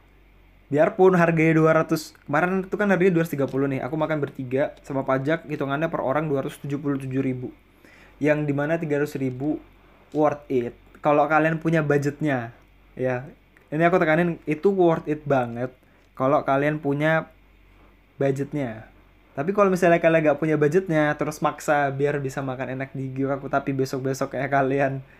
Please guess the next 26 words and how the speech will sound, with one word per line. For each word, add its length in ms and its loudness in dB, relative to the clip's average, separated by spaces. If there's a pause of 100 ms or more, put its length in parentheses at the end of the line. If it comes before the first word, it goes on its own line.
(340)
eh, 140 -4
terseok-seok, 760 2
aku 220 -2
saranin 420 2
jangan. 540 -6 (880)
Itu 160 -6
kembali 400 2
ke 320 0
keinginan 240 -4
pribadi 480 0
ya. 80 -6
Tapi 160 -6
kalau 160 2
menurut 240 -2
aku, 100 -4
kalau 220 0
kalian 160 -2
punya 160 -4
uang 400 -2
dan, 240 -4 (420)
eh, 300 2
orang 240 2
sekitar 400 -2
kalian 480 0
punya 240 -6
uang, 400 -2